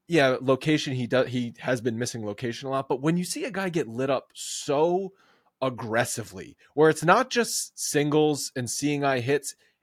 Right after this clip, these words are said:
it is doubles into the gap, it is missiles off the wall, it is four hundred and forty foot bombs. You're like,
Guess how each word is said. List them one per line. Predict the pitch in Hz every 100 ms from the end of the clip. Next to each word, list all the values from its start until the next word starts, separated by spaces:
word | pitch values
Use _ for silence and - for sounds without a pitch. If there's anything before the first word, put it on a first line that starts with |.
| _
it | 202 233
is | 220 113
doubles | 110 151 131 160 139
into | 143 131
the | 135 120
gap, | 120 113 113 -
it | 175
is | 233 123
missiles | 117 127 143 - 156 127
off | 131 127
the | -
wall, | 117 110 107 107
it | 160 226
is | -
four | - 147 147
hundred | 147 143 135
and | 127
forty | - 120 123
foot | 110 120 107 101
bombs. | 107 107 113 117 -
You're | 143
like, | 143 139